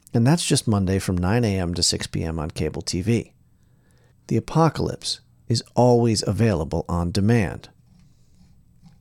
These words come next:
Sean Coyne, editor extraordinaire and the creator of The Story Grid, argues that the thriller is the story form for our time. People struggling against titanic forces they can barely understand who somehow prevail, save the world,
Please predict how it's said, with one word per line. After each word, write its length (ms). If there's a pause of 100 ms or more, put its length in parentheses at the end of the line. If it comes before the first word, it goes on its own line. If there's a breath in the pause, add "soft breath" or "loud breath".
(100)
Sean 340
Coyne, 520 (320)
editor 320
extraordinaire 840
and 240
the 60
creator 400
of 100
The 80
Story 320
Grid, 360
argues 460
that 160
the 80
thriller 420
is 320
the 200
story 420
form 300
for 220
our 140
time. 400 (760)
People 300
struggling 480
against 340
titanic 480
forces 460
they 120
can 180
barely 360
understand 520
who 100
somehow 440
prevail, 560
save 360
the 100
world, 360